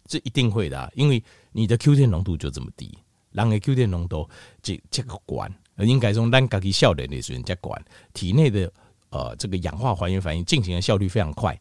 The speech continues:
产出的A T P的量很多，啊，咱的量较少，当然我们看起来就，那就是，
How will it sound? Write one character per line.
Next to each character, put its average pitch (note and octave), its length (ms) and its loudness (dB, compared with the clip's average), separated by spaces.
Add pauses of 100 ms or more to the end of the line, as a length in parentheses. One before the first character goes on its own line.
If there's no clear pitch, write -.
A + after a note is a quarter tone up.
(320)
产 G2+ 200 -2
出 D3 140 2
的 D3 80 4
A C#3+ 160 -2
T D3 160 0
P C#3 140 0
的 G2+ 60 2
量 G#2+ 180 4
很 C2 180 -8
多， A1+ 340 -8 (300)
啊， E3 80 8
咱 F3+ 160 8
的 C3+ 100 4
量 G#2 240 4
较 B2+ 280 2
少， E2 180 -2 (100)
当 A#2 200 4
然 E2 200 -4 (120)
我 E2 160 -4
们 C#2 120 -6
看 G#2+ 220 0
起 E2+ 100 -4
来 B1 120 -6
就， B1+ 300 -6 (520)
那 G#2+ 280 4
就 A2 180 -2
是， G2 200 0